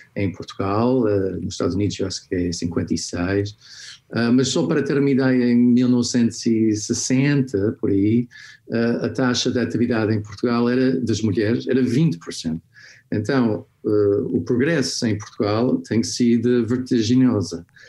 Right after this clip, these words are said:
Ahm, enquanto, obviamente, nos Estados Unidos as mulheres têm, têm tido mais atividade económica há mais tempo, ah, mas curiosamente está, eh, a baixar, não a subir.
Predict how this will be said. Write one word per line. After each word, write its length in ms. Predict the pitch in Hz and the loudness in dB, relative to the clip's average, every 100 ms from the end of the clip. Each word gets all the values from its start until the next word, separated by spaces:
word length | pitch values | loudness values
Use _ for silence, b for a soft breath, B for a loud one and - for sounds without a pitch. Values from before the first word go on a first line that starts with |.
| B B - | B B -10
Ahm, 960 | 98 98 98 98 95 98 95 98 - 247 - | -4 -2 0 -2 -2 -2 -2 -4 -4 -8 -8
enquanto, 480 | 98 101 110 104 104 | -6 -2 0 0 -2
obviamente, 460 | 120 95 101 101 - | -2 0 0 0 -2
nos 120 | - | -6
Estados 200 | - 98 | -2 -2
Unidos 180 | 113 117 | 0 0
as 80 | 107 | 0
mulheres 340 | 110 98 101 - | 0 0 0 -2
têm, 440 | 101 95 95 90 | -6 -6 -4 -6
têm 200 | 87 104 | -2 -2
tido 320 | - 120 104 | 0 0 2
mais 540 | 110 113 110 104 - 104 | 2 2 0 -2 -2 -6
atividade 520 | 85 123 101 101 92 | -4 -2 0 0 -2
económica 720 | 98 104 104 104 101 107 101 98 | -2 -2 -2 -2 0 0 -2 -4
há 20 | |
mais 280 | 95 92 - | -12 -14 -8
tempo, 340 | 104 101 101 - B B B B B | -4 -2 -4 -10 B B B B B
ah, 440 | - 90 90 90 - | -8 -6 -4 -4 -4
mas 140 | 95 | -6
curiosamente 640 | - 123 104 98 98 104 101 - | -4 0 0 0 0 -2 -2 -6
está, 500 | - 101 101 98 - | -6 -2 0 -2 -4
eh, 460 | 104 98 98 98 98 | -4 0 0 0 -2
a 60 | 110 | -2
baixar, 560 | 101 104 - 110 90 - | -2 -2 -2 -2 -4 -6
não 240 | - 98 95 | -8 -6 -6
a 40 | |
subir. 380 | 87 - 82 80 | -6 -6 -6 -8